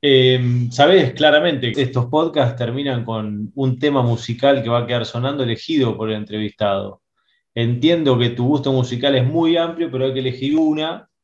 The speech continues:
para que <laughs> la gente que va en la ruta o el que va arriba de la cosechadora, que después escuchó esta charla, qué sé yo, se quede escuchando. ¿Cuál vas a elegir vos?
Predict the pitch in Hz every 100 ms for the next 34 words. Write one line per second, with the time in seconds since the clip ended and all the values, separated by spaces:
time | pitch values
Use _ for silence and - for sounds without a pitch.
0 | _ - 113 110 110 110 120 131 - _
1 | - 123 123 120 160 180 175 131 143 165
2 | 175 190 208 202 175 147 131 127 117 135
3 | 143 143 139 131 123 120 120 120 135 143
4 | 165 165 156 139 117 117 120 135 135 131
5 | 135 143 143 160 156 147 139 151 127 180
6 | 180 139 127 143 131 123 113 101 101 107
7 | - _ _ 208 202 170 135 120 117 107
8 | 92